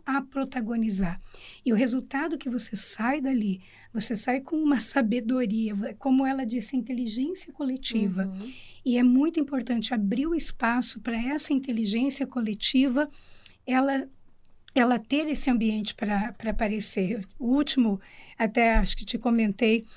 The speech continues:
Speaker 1: fiz um encontro com um cliente e, ao final, ele disse, "Eu não sabia que eu tinha pessoas tão profundas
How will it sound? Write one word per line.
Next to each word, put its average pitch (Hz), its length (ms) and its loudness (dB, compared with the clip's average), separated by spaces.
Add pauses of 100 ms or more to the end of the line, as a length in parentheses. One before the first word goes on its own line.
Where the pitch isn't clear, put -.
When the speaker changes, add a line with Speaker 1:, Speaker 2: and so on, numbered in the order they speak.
(240)
Speaker 1:
fiz 262 440 0
um 240 280 4
encontro 269 600 -2
com 214 300 -4
um - 20 -2
cliente 226 720 -2 (400)
e, 254 220 2
ao 277 180 2
final, 254 480 2
ele 254 160 0
disse, 240 600 -2 (120)
"Eu 269 220 0
não 269 240 2
sabia 233 640 -2 (340)
que - 100 -4
eu 247 80 2
tinha 262 280 2
pessoas 247 680 -2
tão 285 280 -2
profundas 254 1200 -2